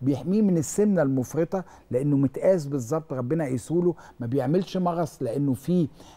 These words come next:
متقسم. الرضاعة الطبيعية دي متقسمة لثلاث مراحل، في الطبقة الأمامية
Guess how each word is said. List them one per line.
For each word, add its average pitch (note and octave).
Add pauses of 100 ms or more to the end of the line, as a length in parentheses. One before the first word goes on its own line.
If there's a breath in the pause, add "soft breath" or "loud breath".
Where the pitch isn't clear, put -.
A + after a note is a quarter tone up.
متقسم. B2 (320 loud breath)
الرضاعة B2+
الطبيعية C#3+
دي D#3+
متقسمة D3+
لثلاث D3+
مراحل، D3
في -
الطبقة D#3
الأمامية C3+